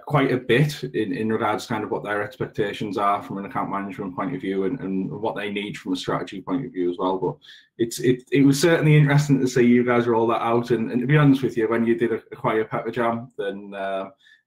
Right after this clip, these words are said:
it was certainly on my mind back in the day, just in regards to kind of the movement into services as well,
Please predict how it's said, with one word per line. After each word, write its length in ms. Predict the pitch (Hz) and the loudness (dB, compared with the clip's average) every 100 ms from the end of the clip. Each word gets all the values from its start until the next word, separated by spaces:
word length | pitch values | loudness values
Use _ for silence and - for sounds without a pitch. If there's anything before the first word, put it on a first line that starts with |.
| _ - | _ -6
it 80 | |
was 140 | 117 - | -4 0
certainly 300 | 139 123 123 | 0 2 2
on 100 | 117 | 2
my 80 | 113 | 0
mind 340 | 110 110 113 | 0 -2 -2
back 160 | 104 104 | -6 -6
in 80 | |
the 80 | 101 | -6
day, 220 | 101 98 101 | -4 -4 -4
just 200 | 107 107 | -8 -8
in 80 | |
regards 360 | 101 101 101 95 | -8 -4 -4 -6
to 60 | - | -8
kind 220 | 101 101 | -8 -8
of 80 | - | -6
the 100 | 107 | -2
movement 480 | 110 113 113 107 | 2 2 0 -4
into 240 | 92 98 - | -6 -10 -10
services 580 | 107 101 95 95 101 95 | -8 -6 -8 -10 -16 -14
as 80 | 98 | -8
well, 400 | 104 107 120 - | -4 -2 -2 -6